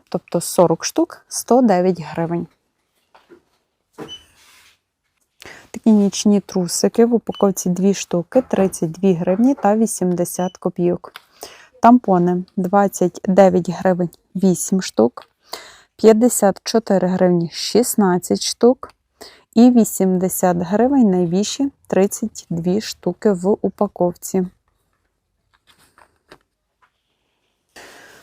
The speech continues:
На щоденні ціни стартують від двадцяти трьох гривень за двадцять штук.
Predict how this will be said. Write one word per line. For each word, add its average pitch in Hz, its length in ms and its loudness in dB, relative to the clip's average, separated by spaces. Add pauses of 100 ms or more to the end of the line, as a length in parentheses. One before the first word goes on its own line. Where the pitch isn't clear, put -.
(100)
На 214 180 2
щоденні 254 680 4
ціни 254 380 2
стартують 226 720 0
від 240 140 2 (100)
двадцяти 190 720 -2 (120)
трьох - 420 -2
гривень 254 600 0
за 208 240 0
двадцять 185 520 -2
штук. - 440 -8